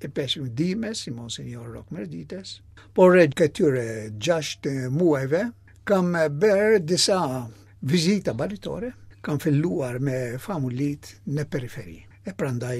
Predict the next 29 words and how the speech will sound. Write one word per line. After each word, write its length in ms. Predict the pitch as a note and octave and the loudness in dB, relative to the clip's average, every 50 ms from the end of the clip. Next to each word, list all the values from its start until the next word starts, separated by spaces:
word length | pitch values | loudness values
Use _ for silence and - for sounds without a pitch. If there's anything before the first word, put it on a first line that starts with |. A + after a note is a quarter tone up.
| A#2 - | -6 -6
kam 160 | A#2 A#2 A2 | -8 -8 -8
pasur 460 | - C3 B2 - - B2 A2 A2+ A2 | -8 -8 -8 -8 -8 -8 -10 -12 -10
rast 540 | A#2 C3 C3 D3 D3 - - - - - - - - - - - | -10 -8 -8 -6 -6 -6 -6 -8 -12 -18 -20 -20 -20 -20 -16 -14
të 100 | D#3+ - | -10 -8
takohem 540 | - B2+ - - B2 A#2+ B2+ C3+ B2 B2 B2+ | -8 -8 -8 -8 -8 -6 -6 -6 -4 -4 -4
me 80 | C3 B2 | -4 -4
shumë 320 | B2 - - C#3+ B2 A#2+ | -4 -4 -4 -4 -4 -4
katolik 600 | - - B2 - C3 A#2 A#2+ C3 D3+ - - - - - - - - - | -6 -8 -8 -8 -8 -8 -8 -10 -10 -12 -16 -20 -20 -20 -20 -18 -14 -10
në 200 | - B2 B2 B2 A#2+ A#2+ A#2+ B2+ B2 - - - - | -10 -8 -8 -8 -8 -10 -10 -12 -14 -16 -20 -20 -16
shumë 240 | - - C3+ B2+ | -12 -10 -10 -8
fshatra. 480 | - - - B2+ B2 - - - - - - - - - - - | -8 -10 -12 -12 -14 -16 -18 -18 -18 -18 -20 -20 -20 -20 -12 -2
Por 160 | - G#3 E3+ E3 | 2 4 4 4
është 300 | E3+ E3+ D3+ C3 A#2 B2+ | 4 2 0 -2 0 0
vërtet 540 | D3+ C#3+ C#3 C3+ - D#3 D#3 D3+ D3 - - | 0 0 0 -2 -4 -2 -2 -2 -4 -4 -2
një, 240 | D3 C3+ C#3+ D3+ E3+ E3+ E3+ E3+ E3+ E3 D#3+ | 0 0 2 2 0 0 -2 -2 -2 -2 -2
e, 160 | D#3+ D#3+ D3+ D3 D3 C3+ B2 - - - - - - | -2 -2 -4 -6 -6 -8 -10 -12 -18 -20 -20 -14 -8
dhimbje 680 | - B2+ B2 E3 G#3+ F3+ C#3+ C3+ B2+ A#2+ C3 A#2 G#2+ G#2 - | -4 0 4 4 6 6 4 2 0 -2 -6 -8 -10 -10 -12
për 160 | - A2 A2 A2 | -12 -12 -12 -12
mua, 300 | A2 A2 A#2 B2 D3+ C#3+ - - - - - - | -14 -14 -14 -14 -16 -16 -18 -20 -20 -20 -14 -6
kur, 280 | - F3+ D3+ C#3+ C#3 C3+ C3+ C3+ | -2 0 0 2 2 0 0 0
e, 560 | C3 B2+ B2+ B2 A#2+ B2 C3 C#3+ C#3+ E3+ - - - - - - | 0 0 -2 -2 -4 -4 -6 -6 -8 -10 -12 -16 -20 -18 -12 -10
nga 360 | C4+ G#3+ C3 A2 B2+ D#3+ D#3 C3+ | -8 -8 -2 2 2 4 4 4
një 200 | C3+ C3 B2+ C#3 | 2 2 0 0
herë 240 | C#3+ C3+ C3+ C3+ C3 | 0 0 0 -2 -2
me 180 | B2+ C3+ C#3+ B2+ | -2 -4 -4 -4
pjesin, 520 | - - D#3 C3+ B2+ - C3+ B2+ B2+ C3+ D3+ | -4 -6 -6 -6 -6 -6 -6 -4 -2 -2 -2
"Na 120 | F#3+ A#3+ G#3+ | -2 -2 0
dërgoni 580 | D3 D3 D3 B2+ B2 C3+ D3 C#3+ C3 A#2+ G#2+ | 0 0 0 0 0 -2 -2 -2 -4 -6 -8
prift, 480 | G#2 - D#3 D3 - - - - - | -10 -10 -12 -12 -12 -16 -20 -20 -20